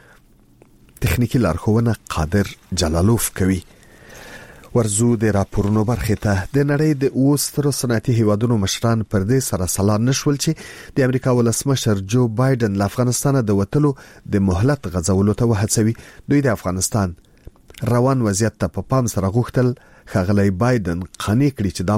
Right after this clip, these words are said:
مهلت د اګوست له یو دېرشمې وروسته تر هغه وخته وغځوي چې ټول هغه بهرني وګړي او افغانان چې ژوند یې په خطر کې دی، له افغانستانه وباسي. خو د جی اووه ډلې مشرانو پر هغو شرایطو موافقه وکړه چې پر اساس یې دوی باید د طالبانو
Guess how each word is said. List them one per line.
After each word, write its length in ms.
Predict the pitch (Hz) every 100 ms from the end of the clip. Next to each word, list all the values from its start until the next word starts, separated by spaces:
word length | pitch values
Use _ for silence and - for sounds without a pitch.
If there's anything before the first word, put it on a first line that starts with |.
| 110
مهلت 300 | 107 135 135 - - -
د 20 | 98 92
اګوست 360 | 104 113 - 107
له 60 | 92
یو 80 | 87
دېرشمې 480 | 85 90 - 107 104
وروسته 340 | 117 135 -
تر 200 | 92 98 92
هغه 140 | 101 98
وخته 260 | 95 - 131
وغځوي 400 | 151 143 151 151
چې 80 | 170 160 - - - - 160
ټول 140 | 165
هغه 200 | 143 147 117
بهرني 320 | 95 107 104
وګړي 340 | 101 101 151 156
او 100 | 104
افغانان 420 | 98 - 107 110 101
چې 240 | - 95
ژوند 220 | 113 110
یې 120 | 92
په 60 | - 101
خطر 260 | - 147
کې 100 | 127 92
دی، 80 | 85
له 60 | 80 78
افغانستانه 540 | 87 87 - 101 107
وباسي. 400 | 120 101 - 117 - - - -
خو 120 | 135
د 180 | 123 131
جی 100 | 127 139
اووه 260 | - 131 123
ډلې 180 | 113 104
مشرانو 440 | 98 - 117 104 92 -
پر 100 | 90
هغو 180 | 120 117 -
شرایطو 420 | 98 110 107 104 87
موافقه 420 | 78 76 - 143
وکړه 220 | 135 143 -
چې 80 | 151 - - - -
پر 80 | 139
اساس 340 | 131 139 123 - 107
یې 240 | 92 87 131
دوی 100 | 147
باید 340 | 143 147 - - - -
د 100 | 110 95
طالبانو 500 | 87 85 95 95